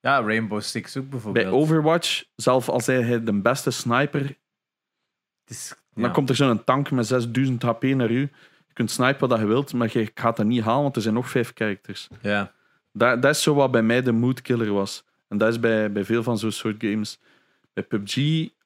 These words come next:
Speaker 2: hadden ze ook nog altijd een kans, ook al waren ze alleen over, omdat dat ook gewoon soms one-tap headshot was.
Speaker 1: Dat vond ik
Speaker 2: Maar ja,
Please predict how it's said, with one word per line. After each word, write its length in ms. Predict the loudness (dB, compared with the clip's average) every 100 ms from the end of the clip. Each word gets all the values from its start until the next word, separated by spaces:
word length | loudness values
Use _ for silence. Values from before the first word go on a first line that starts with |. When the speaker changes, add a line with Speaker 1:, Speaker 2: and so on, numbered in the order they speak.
| _
Speaker 2:
hadden 240 | -2 0
ze 200 | 0 0
ook 180 | 0 -2
nog 140 | 0 0
altijd 260 | 0 -2
een 180 | -2 0
kans, 280 | 0 0 -2
ook 140 | 0
al 80 | 2
waren 180 | 2 2
ze 80 | 0
alleen 300 | 0 0 0
over, 240 | 0 -2
omdat 220 | -2 -2
dat 100 | 0
ook 160 | -2 0
gewoon 220 | -2 -2
soms 400 | -2 -4 -4 -10 _ _ _ -4
one-tap 380 | -2 0 -2 0
headshot 460 | -2 -2 -2 -2
was. 320 | -4 -4 -8 _ _ _ _
Speaker 1:
Dat 160 | -4 -4
vond 200 | -4 -2
ik 60 | 2
Speaker 2:
Maar 140 |
ja, 40 | 2